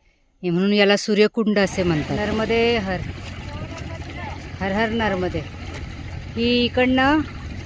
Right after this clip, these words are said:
नर्मदा मैया येते आणि तिकडे जाते आणि ही बंजारा नदी, ही बंजारी नदी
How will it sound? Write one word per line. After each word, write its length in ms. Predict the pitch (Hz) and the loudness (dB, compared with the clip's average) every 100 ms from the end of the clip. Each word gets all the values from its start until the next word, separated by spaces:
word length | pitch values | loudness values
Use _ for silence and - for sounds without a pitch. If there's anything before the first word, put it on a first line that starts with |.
| - - - - - 214 | -10 -12 -12 -10 -10 -4
नर्मदा 400 | 220 226 240 247 | -2 0 2 4
मैया 300 | 247 247 247 | 4 2 2
येते 340 | 233 240 285 359 - - - - - - - | 2 2 2 2 -4 -10 -10 -10 -10 -12 -10
आणि 160 | 208 240 | -6 -4
तिकडे 240 | 262 262 262 | 0 4 6
जाते 380 | 247 - 185 151 - - - - - - - - - - - | 4 4 -2 -4 -10 -10 -10 -12 -12 -10 -10 -10 -10 -12 -8
आणि 680 | 185 214 226 233 240 240 233 - - - - - - - - - | -4 -2 0 2 2 2 -2 -4 -12 -14 -12 -12 -8 -8 -8 -2
ही 100 | 233 | 0
बंजारा 520 | 233 254 269 269 254 233 | 4 6 8 8 8 6
नदी, 300 | 202 180 156 - - - - - - - - - - - - - - - - - - 220 | 2 0 -4 -6 -10 -12 -12 -12 -12 -12 -12 -12 -12 -12 -12 -10 -10 -10 -10 -10 -8 -6
ही 80 | |
बंजारी 520 | 196 226 226 247 247 269 | -2 2 6 6 6 4
नदी 360 | 247 247 330 | 4 4 2